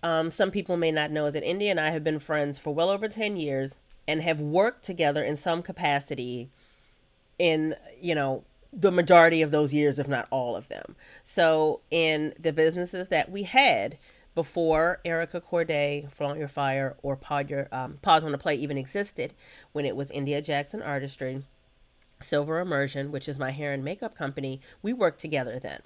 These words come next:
And when we worked together then, part of why we worked together was because we understood what the common goal was. We, we had that similarity there, but at the same time,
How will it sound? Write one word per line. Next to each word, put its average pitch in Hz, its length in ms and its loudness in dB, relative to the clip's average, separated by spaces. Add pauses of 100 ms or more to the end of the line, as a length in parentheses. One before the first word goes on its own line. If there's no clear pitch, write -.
(720)
And 160 540 2 (400)
when 170 240 0
we 202 120 -4
worked 233 280 0
together 190 460 2
then, 220 520 -4 (180)
part 262 280 4
of 190 200 -4
why 202 260 4
we 190 200 -4
worked 151 280 -4
together 147 360 -2
was 143 240 -4
because 185 440 -2
we 185 140 -6
understood 240 840 -4 (640)
what 175 480 2 (300)
the 190 100 0
common 170 460 -2
goal 202 400 0
was. 85 540 -6
We, 170 200 -6
we 170 200 -2
had 202 400 2
that 180 160 4
similarity 170 760 -2
there, 131 360 -2 (300)
but 180 100 4
at 180 140 4
the 180 80 -10
same 175 300 -4
time, 220 480 -2